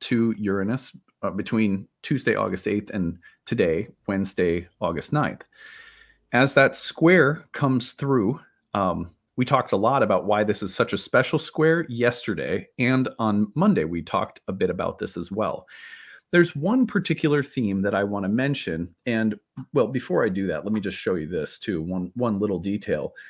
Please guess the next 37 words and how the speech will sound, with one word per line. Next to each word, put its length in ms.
which 200
is 200
that, 360
um, 380
if 240
you 340
look 380
at 420
the 80
progression 640
of 100
this 200
transit, 680
um, 320
<clears throat> 360
here 120
we 100
go, 240
you'll 140
notice 540
that 460
Venus 520
is 300
going 320
to 140
be 260
going 320
through 320
the 80
square. 400
It's 140
at 120
twenty-two 480
degrees 460
here 220
on 220
Wednesday, 680